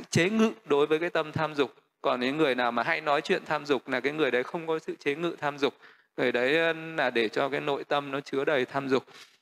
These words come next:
Đấy là những cái cách mà có thể tu tập đối trị với cái triển cái thứ nhất là dục tham, ờ, chưa sinh, ờ, nó sinh khởi, đã sinh rồi thì phải diệt trừ nó.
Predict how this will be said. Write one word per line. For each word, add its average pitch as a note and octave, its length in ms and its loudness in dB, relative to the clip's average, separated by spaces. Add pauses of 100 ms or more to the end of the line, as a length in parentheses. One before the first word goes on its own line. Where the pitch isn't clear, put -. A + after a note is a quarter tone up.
(160)
Đấy C#3 160 0
là E3+ 140 0
những C3+ 180 -2
cái D#3+ 140 2
cách F3+ 260 -2
mà A#2+ 340 2
có C3+ 120 0
thể D3 160 2
tu D3 200 2
tập C#3 280 -2
đối C#3 200 4
trị F3+ 220 0 (120)
với C3 460 2 (480)
cái C3 400 2
triển C#3+ 240 0
cái B2+ 200 0
thứ D#3+ 140 0
nhất F3+ 260 4 (920)
là D3+ 300 0
dục C3 200 0
tham, D#3 380 0 (480)
ờ, C#3+ 340 2
chưa F3 140 4
sinh, D#3 480 0 (140)
ờ, C3+ 200 0
nó C#3+ 180 0
sinh D#3+ 220 -2
khởi, A#2 420 -2 (380)
đã B2+ 200 2
sinh D#3 240 2
rồi B2+ 220 4
thì B2 240 0 (240)
phải A2+ 140 -2
diệt B2+ 240 0
trừ C3 300 4
nó. C3+ 300 2